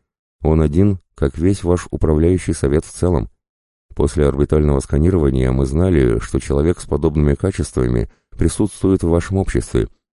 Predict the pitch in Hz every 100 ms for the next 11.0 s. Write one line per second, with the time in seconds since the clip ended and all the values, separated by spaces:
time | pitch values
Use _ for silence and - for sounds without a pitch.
0 | _ - 64 67 67 65 78 - 85 71
1 | 67 67 90 104 - 76 67 76 82 82
2 | - 85 90 92 92 76 64 - 92 82
3 | 76 - 60 55 - _ _ _ _ _
4 | _ - - 71 98 120 113 110 - 95
5 | 104 107 - 101 85 90 - 82 80 92
6 | 92 80 80 - 80 76 - 69 95 85
7 | 55 - _ _ _ - 73 71 87 -
8 | 76 78 87 80 76 69 71 67 90 107
9 | - _ _ - - 80 - 123 - 95
10 | 90 90 - 107 - 107 110 - 78 -